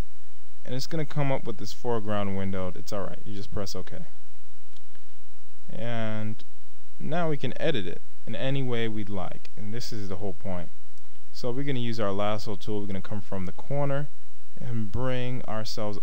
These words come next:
up maybe a little bit more than halfway. And with it selected, we're gonna delete it. And now we're going to, uh,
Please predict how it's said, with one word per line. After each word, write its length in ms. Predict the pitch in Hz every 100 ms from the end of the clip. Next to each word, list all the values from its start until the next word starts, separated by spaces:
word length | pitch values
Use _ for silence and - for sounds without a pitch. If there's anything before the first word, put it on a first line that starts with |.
| -
up 240 | 139 135 - - - -
maybe 280 | 117 120 110
a 60 |
little 400 | 104 135 160 156
bit 160 | 143 107
more 280 | 123 123 117
than 160 | 107
halfway. 520 | 101 101 98 - 92 92 - - - - - - - - - - - - - - - - - - - -
And 600 | 107 104 101 98 98 95
with 160 | 101 -
it 100 | -
selected, 600 | 120 113 123 - 127 -
we're 140 | 104
gonna 160 | 104 95
delete 320 | 95 98 95
it. 120 | - - - - - - - - - - - - - - - - -
And 100 | -
now 200 | 98 104
we're 120 | 101 98
going 460 | 98 98 95 95 - -
to, 400 | 98 92 90 87
uh, 320 | 95 98 95